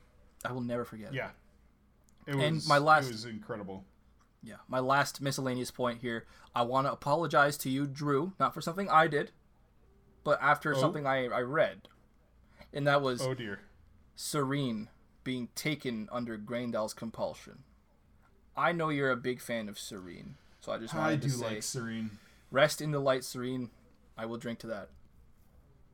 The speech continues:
Speaker 2: Yeah, I liked her. Um,
Speaker 1: So,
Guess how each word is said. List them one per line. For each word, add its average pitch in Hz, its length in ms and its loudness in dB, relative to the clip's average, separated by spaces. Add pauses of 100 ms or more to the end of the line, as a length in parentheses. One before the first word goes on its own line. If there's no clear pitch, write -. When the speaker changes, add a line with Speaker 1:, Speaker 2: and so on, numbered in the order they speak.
(240)
Speaker 2:
Yeah, 101 340 -6 (280)
I 117 80 -6
liked 110 340 -6
her. 98 240 -10 (640)
Um, 92 480 -6 (540)
Speaker 1:
So, 117 320 -8